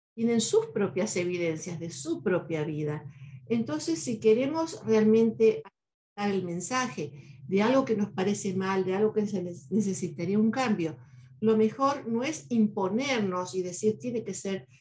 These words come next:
de esta forma", sino comparar evidencias, ¿no? Si a mí me pasó esto, yo creo en esto porque he leído, porque me he informado, porque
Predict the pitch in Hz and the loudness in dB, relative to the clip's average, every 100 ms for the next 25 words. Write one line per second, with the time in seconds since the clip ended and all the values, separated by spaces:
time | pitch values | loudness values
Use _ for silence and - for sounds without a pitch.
0 | _ 202 208 214 208 185 180 196 - 220 | _ 0 2 2 0 0 0 0 2 2
1 | 262 - - _ _ - 254 262 294 392 | 2 -2 -10 _ _ -2 0 2 2 2
2 | 349 190 185 160 147 143 - 151 180 311 | 2 2 2 2 2 0 -10 -12 -10 -8
3 | - 196 190 190 240 254 - 208 214 214 | -6 -6 -4 -2 0 -2 -2 -4 0 2
4 | 240 - 240 214 208 190 190 226 294 - | 0 -4 -4 -4 -4 -6 -6 -6 -8 -4
5 | 214 - 180 - 175 - _ - _ - | -4 -2 -4 -4 -12 -14 _ -20 _ 0
6 | 226 240 233 233 240 233 220 196 - 180 | 2 4 4 2 2 2 2 -2 -4 -2
7 | 196 226 226 220 202 202 196 196 202 _ | 2 2 2 2 2 2 0 -2 -6 _
8 | _ _ _ 185 - 180 175 - - - | _ _ _ -6 -4 -4 -4 -4 -4 -6
9 | - | -12